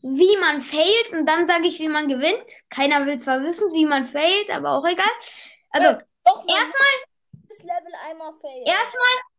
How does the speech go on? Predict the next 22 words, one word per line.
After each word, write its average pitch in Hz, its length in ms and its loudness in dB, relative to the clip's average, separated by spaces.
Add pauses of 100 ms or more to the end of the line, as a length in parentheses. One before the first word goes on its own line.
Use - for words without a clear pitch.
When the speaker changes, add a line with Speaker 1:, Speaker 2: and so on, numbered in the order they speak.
(1000)
Speaker 1:
also 370 220 0
ich 302 100 -8
sag 453 260 0
euch 381 80 -2
mal, 403 380 -2
wie 381 60 2
man 349 200 2
failt. 233 500 0 (1160)
Wenn 349 160 4
man 403 160 0
auf 392 120 0
die 349 220 -8 (160)
Figur 320 480 2 (160)
tippt, 403 380 0 (260)
dann 359 180 2
failt 349 380 0
man, 226 280 -6
weil 294 200 0
dann 339 280 -2
läuft 403 360 -2
die 330 140 2
so, 320 280 0